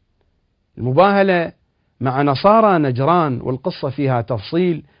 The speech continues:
ولا أريد الحديث عنها. ربما لو وصلنا إلى هذه الآية في مستقبل الأيام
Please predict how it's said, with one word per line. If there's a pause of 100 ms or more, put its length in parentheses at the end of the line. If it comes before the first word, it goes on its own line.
(100)
ولا
أريد
الحديث
عنها. (720)
ربما
لو
وصلنا (500)
إلى
هذه
الآية
في
مستقبل
الأيام